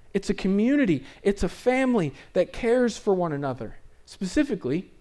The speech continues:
it's the family of God. It's his people. And again, this should come as no surprise to us. From Genesis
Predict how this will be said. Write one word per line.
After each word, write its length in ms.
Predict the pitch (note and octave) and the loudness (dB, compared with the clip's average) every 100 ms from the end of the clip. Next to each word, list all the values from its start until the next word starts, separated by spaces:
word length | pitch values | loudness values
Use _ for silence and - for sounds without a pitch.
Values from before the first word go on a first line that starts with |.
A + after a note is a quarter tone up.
| _ - - - | _ -20 -12 -6
it's 180 | F3+ | -6
the 100 | - | -6
family 400 | D#3+ G3 G#3 F#3+ | -6 -4 -4 -2
of 120 | C3+ C3+ | -4 -4
God. 400 | D#3+ F#3+ - - - - - - - | -6 -6 -10 -18 -20 -20 -20 -20 -4
It's 180 | F#3 F#3 | -4 -2
his 180 | E3+ - | -6 -6
people. 540 | - C#3+ C4+ A2+ - - _ - - | -2 0 0 -6 -12 -20 _ -16 -6
And 80 | |
again, 300 | G3+ A#3+ C4+ | -2 2 4
this 140 | G#3+ B3+ | 2 2
should 200 | C4+ F3+ | -2 -2
come 240 | - A3+ | 0 2
as 160 | G3+ D#3 | 2 0
no 260 | E3 G3 A#3+ | 2 2 2
surprise 640 | - F3+ F#3 G#3 A3 - | -2 -4 0 2 0 -2
to 200 | - C3+ | -8 -8
us. 340 | G2+ - - - - - - - | -8 -14 -20 -20 -20 -20 -20 -4
From 220 | - F#3+ | 2 4
Genesis 800 | D#3 D#3 G#3+ C4+ C4+ C#4+ D4+ - | 2 2 2 2 0 0 0 -4